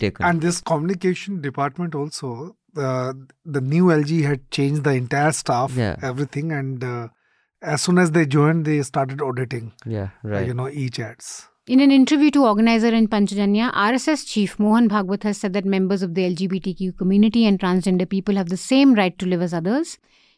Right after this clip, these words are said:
Speaker 3: He also said that Muslims have nothing to fear, but they must abandon their supremacy narrative. "Don't
Speaker 1: Yeah.
Speaker 3: think you are better than us." <laughs>
Speaker 1: Which is, I mean, again, I, it's,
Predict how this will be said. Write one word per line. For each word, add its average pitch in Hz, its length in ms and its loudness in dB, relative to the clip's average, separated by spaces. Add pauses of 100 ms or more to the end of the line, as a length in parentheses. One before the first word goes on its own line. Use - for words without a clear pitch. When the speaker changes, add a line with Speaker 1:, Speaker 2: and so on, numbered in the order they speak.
Speaker 3:
He 233 140 2
also 233 220 2
said 233 180 2
that 214 140 2
Muslims 254 500 4
have 226 100 0
nothing 196 360 4
to 294 100 0
fear, 170 380 -2
but 175 160 -6
they 196 80 2
must 220 340 0
abandon 185 520 2
their 196 140 2
supremacy 214 720 0
narrative. 156 520 -4 (680)
"Don't 220 160 4
Speaker 1:
Yeah. 220 100 4
Speaker 3:
think 233 240 2
you 226 60 4
are 214 80 4
better 190 220 2
than 175 60 0
us." - 540 -8 (260)
<laughs> - 260 -6
Speaker 1:
Which 156 320 -8
is, 180 260 -2
I 160 60 2
mean, 165 240 0 (440)
again, 302 320 2
I, - 120 -6
it's, - 220 2